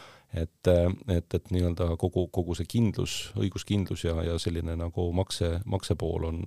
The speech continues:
noh, selgelt professionaalsete üürileandjate puhul, äh, tagatud. Ja, ja pigem on vastupidi,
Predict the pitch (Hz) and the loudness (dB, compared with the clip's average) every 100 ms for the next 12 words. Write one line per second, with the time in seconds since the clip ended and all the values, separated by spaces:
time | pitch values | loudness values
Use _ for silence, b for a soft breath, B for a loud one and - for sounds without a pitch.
0 | - 82 98 85 80 - - 90 90 85 | -6 0 0 0 -2 -4 -6 -4 -2 -2
1 | - - 95 95 85 87 85 85 - 87 | -4 -2 2 2 0 0 -2 -2 -4 -2
2 | - 80 87 85 82 82 82 85 80 - | -2 -2 -2 -4 -4 -4 -2 -2 -2 -2
3 | 87 - - - B B B B 87 85 | -2 -8 -10 -12 B B B B 0 0
4 | 82 80 90 101 87 85 92 - 90 107 | 0 0 0 2 0 2 0 0 2 2
5 | 101 | 2